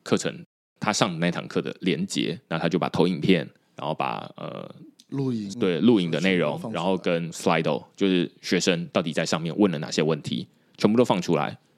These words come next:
Speaker 1: 于是我好像有一种，我也可以像是当下一样，就是非同步的方式，完整的参与这整，
Speaker 2: 对。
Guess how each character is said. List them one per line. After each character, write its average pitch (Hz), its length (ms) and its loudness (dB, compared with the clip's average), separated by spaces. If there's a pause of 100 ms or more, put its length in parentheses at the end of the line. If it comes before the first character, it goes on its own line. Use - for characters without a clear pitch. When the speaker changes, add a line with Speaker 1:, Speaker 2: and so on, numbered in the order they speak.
(200)
Speaker 1:
于 110 140 6
是 127 320 4
我 98 120 4
好 78 180 2
像 95 320 2
有 95 160 2
一 95 80 2
种， 80 280 -2 (420)
我 113 160 6
也 120 160 4
可 87 260 -2
以 92 240 0 (140)
像 98 380 2
是 87 240 0
当 90 280 -2
下 80 280 0
一 - 100 -10
样， 78 220 -2
就 82 100 -4
是 69 300 -2
非 113 160 6
同 80 200 0
步 92 200 2
的 - 180 -6
方 85 240 -2
式， - 240 -4 (200)
完 92 200 2
整 113 160 0
的 67 100 -4
参 85 200 -4
与 73 80 -12
这 85 100 -4
整， - 160 -8
Speaker 2:
对。 - 80 -20